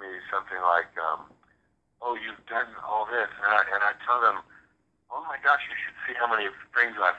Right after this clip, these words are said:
failed at and, and how many roadblocks have happened." And, you know, as, as I mentioned, you know, the core curriculum is disappearing from, you know, P E no longer is required.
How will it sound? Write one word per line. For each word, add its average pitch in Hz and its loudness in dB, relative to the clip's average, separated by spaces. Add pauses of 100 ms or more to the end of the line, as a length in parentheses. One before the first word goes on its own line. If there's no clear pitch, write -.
(120)
failed 127 4
at 87 6
and, 85 -2
and 90 -2
how 107 0
many 95 0
roadblocks 98 4
have 147 4
happened." 90 2
And, 82 -12 (720)
you 110 -10
know, 98 0
as, 110 0 (160)
as 110 -4
I 110 4
mentioned, 113 -2
you 87 -4
know, 82 0 (140)
the 87 -20
core 117 0
curriculum 107 0
is - -12
disappearing 113 2 (560)
from, 82 -14 (160)
you 90 -8
know, 78 0 (160)
P 104 -16
E 101 -8 (120)
no 92 2
longer 90 4
is 87 -6
required. 107 4